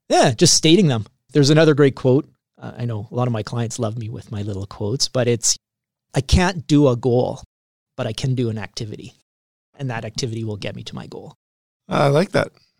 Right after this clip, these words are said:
Speaker 2: I like that.
Speaker 1: So essentially, you need to have some sort of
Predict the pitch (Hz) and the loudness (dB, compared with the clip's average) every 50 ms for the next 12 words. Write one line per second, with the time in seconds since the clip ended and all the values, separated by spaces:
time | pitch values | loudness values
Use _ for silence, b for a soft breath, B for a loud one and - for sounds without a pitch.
0 | _ _ _ _ _ _ _ _ _ _ - 135 127 135 170 - - 156 127 - | _ _ _ _ _ _ _ _ _ _ -10 -6 -4 -4 -4 -4 -6 -8 -8 -10
1 | - _ _ _ _ - - - 143 135 135 135 131 131 127 - _ _ - 196 | -12 _ _ _ _ -2 2 4 4 4 4 4 2 0 -2 -6 _ _ 0 2
2 | - - - 190 208 202 - - 208 185 190 180 180 202 202 190 156 143 156 180 | 4 4 6 4 4 4 4 6 6 8 8 8 8 6 2 -2 0 0 2 2
3 | 202 220 214 - 139 147 156 160 147 131 - - - 139 139 147 143 - - 147 | 0 0 -2 -2 -2 0 0 2 2 2 2 2 2 2 0 0 0 0 0 0
4 | 135 127 120 123 113 107 110 - - - _ | 0 2 2 0 -2 -4 -8 -14 -16 -18 _